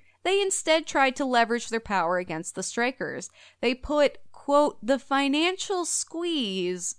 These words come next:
which I don't fully understand, on near-, uh, on a nearby gas station where the women would take bathroom breaks, forcing them to bar the women.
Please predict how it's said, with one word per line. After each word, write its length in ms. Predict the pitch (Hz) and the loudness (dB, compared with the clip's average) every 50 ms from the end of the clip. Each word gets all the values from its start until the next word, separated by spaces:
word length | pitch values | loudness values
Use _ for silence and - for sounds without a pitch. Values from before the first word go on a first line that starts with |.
| - _ | -14 _
which 220 | _ 208 254 - 311 | _ -10 -6 -4 -4
I 60 | 285 | -4
don't 340 | 233 - - 269 269 269 - - - | -4 -2 0 0 0 0 -4 -10 -6
fully 280 | - 262 254 262 254 | -4 -4 -2 -2 -2
understand, 840 | 254 247 240 240 226 - - - - 233 226 226 240 254 269 294 330 381 392 381 - _ _ _ _ - - - | -2 -2 -2 -4 -4 -6 -8 -6 -4 -4 -4 -2 -4 -4 -4 -4 -4 -6 -8 -10 -14 _ _ _ _ -20 -6 0
on 240 | 226 240 254 247 247 | 2 2 4 4 2
near-, 260 | 254 262 254 277 233 - - - | 2 2 2 0 0 -4 -6 -2
uh, 240 | - 208 233 233 226 - | 0 2 2 2 2 2
on 180 | - 220 233 240 | 0 0 2 2
a 40 | 233 | 0
nearby 420 | 226 233 240 254 262 254 240 240 | 0 2 0 2 2 4 2 2
gas 340 | 226 185 208 196 196 208 208 | 2 2 4 4 4 4 2
station 320 | - - 196 190 - 220 214 | 0 -2 -2 -2 0 -2 -2
where 120 | 196 196 | -2 0
the 80 | 190 202 | -2 -2
women 420 | 185 196 196 196 214 214 214 208 | 0 0 0 0 2 0 0 2
would 160 | 196 202 196 | 0 -2 -2
take 300 | - - 202 180 - - | -2 -4 -4 -6 -2 2
bathroom 440 | 202 190 202 214 208 - 220 202 190 | 4 4 4 4 2 -2 -4 -4 -4
breaks, 420 | 180 175 175 175 180 - - - - _ | -2 -2 -2 -2 -2 -4 -10 -16 -16 _
forcing 420 | - 214 208 214 - - 226 214 | -2 -2 -2 0 -2 -4 -2 -2
them 160 | 202 185 185 190 | -2 -2 -4 -4
to 100 | - 190 | -6 -4
bar 260 | 180 185 170 170 165 | -2 0 0 0 -2
the 80 | 165 170 | -2 -4
women. 420 | 165 151 - - 151 120 98 - | -4 -4 -6 -6 -10 -10 -12 -14